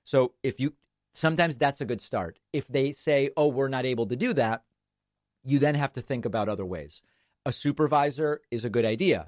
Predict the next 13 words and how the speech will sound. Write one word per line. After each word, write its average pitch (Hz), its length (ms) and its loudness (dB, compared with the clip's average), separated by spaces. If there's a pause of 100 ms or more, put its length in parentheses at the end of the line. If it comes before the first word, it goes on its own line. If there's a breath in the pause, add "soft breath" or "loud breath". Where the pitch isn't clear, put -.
Sometimes 113 440 -8
the 117 80 -14
supervisors 117 1000 -4
speak - 260 -10
better 117 280 0
English 113 420 -4
and 117 220 -4
are 113 100 0
empowered 104 480 -6
to - 80 -12
do 98 140 -8
better. 85 320 -12 (440 soft breath)
One 202 400 2